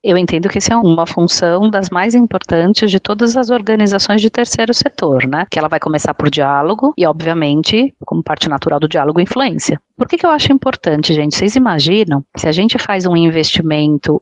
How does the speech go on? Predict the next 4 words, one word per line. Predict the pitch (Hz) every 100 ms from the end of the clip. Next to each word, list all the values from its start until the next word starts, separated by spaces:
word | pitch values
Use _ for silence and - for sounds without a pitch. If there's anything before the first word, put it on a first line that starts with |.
| 175
específico | 165 - 151 - 180 175 160 -
numa | 147 156 160
determinada | 147 156 151 151 147
demanda, | 147 147 151 151 147 135